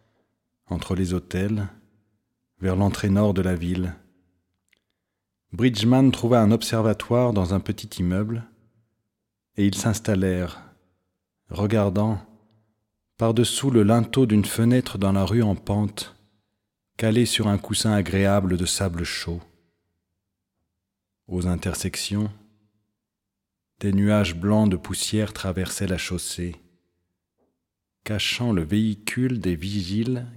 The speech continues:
garés à cent mètres plus loin sur le boulevard. Une demi-heure après, un moteur gronda, et Bridgman se mit à amasser le sable dans l'embrasure. «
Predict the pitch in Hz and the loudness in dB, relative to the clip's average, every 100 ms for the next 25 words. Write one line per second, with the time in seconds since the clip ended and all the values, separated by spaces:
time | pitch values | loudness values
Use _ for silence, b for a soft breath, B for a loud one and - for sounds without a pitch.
0 | - 82 101 101 120 107 - - 107 110 | -16 -8 -6 -4 -4 -4 -4 -4 -2 -2
1 | 120 - - - 95 92 107 101 90 85 | -4 -10 -12 -4 -2 0 -2 -2 -4 -4
2 | 80 87 82 80 78 78 - - _ _ | -4 -6 -6 -4 -6 -8 -12 -20 _ _
3 | _ _ _ _ _ _ _ _ _ _ | _ _ _ _ _ _ _ _ _ _
4 | _ _ _ _ _ _ _ _ _ _ | _ _ _ _ _ _ _ _ _ _
5 | _ _ _ _ _ _ _ - 87 82 | _ _ _ _ _ _ _ -6 -6 -2
6 | 95 92 92 95 82 73 - 90 110 - | -2 0 0 -2 -4 -8 -10 -8 -8 -12
7 | _ _ _ _ _ _ _ _ _ _ | _ _ _ _ _ _ _ _ _ _
8 | _ - 92 95 101 - 113 107 87 90 | _ -8 -2 2 0 0 0 0 -2 0
9 | 98 92 85 82 - _ _ _ _ _ | 0 0 -2 -6 -10 _ _ _ _ _
10 | - 107 98 120 120 135 139 123 113 117 | -4 -2 0 0 2 4 4 2 2 2
11 | 117 107 101 110 117 - 117 101 - 131 | 2 2 2 4 2 0 -2 -2 0 0
12 | 131 107 98 110 110 104 98 92 98 95 | 0 2 2 2 4 2 2 0 -2 -2